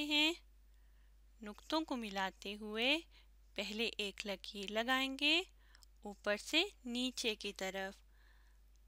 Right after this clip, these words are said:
आहिस्ता आहिस्ता नुक्तों को मिलाते हुए पेंसिल को नीचे की तरफ लाएं और आखिरी नुक्ते पर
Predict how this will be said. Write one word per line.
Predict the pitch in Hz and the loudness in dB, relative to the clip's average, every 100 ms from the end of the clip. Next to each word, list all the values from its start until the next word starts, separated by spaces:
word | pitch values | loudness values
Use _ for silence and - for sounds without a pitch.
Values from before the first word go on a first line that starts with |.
| - - - | -20 -20 -8
आहिस्ता | 190 202 247 - - 320 - | -6 -4 -4 0 6 6 4
आहिस्ता | 185 214 190 - - 226 285 330 - - - - - | 0 -4 -10 -6 2 6 6 4 -12 -20 -20 -20 -12
नुक्तों | 220 - - 302 | -12 -8 0 0
को | 294 | 0
मिलाते | 247 214 196 185 - 202 | -4 -4 -4 -4 -4 -8
हुए | 202 214 226 269 339 - - - - - | -6 -2 2 2 0 -6 -20 -20 -20 -12
पेंसिल | - 190 196 220 - | -6 -6 -6 -8 -6
को | - | -2
नीचे | 302 262 214 214 220 | 0 0 -4 -4 -4
की | 208 214 | -4 -6
तरफ | - 196 196 - | -4 -4 -4 -6
लाएं | 185 185 190 - - - - - - - - | -6 -6 -10 -18 -20 -20 -20 -20 -20 -20 -2
और | 202 196 | 0 6
आखिरी | 190 190 - 302 | 6 6 4 2
नुक्ते | 302 214 - 190 185 | 2 -2 -6 -8 -2
पर | 226 254 | 4 4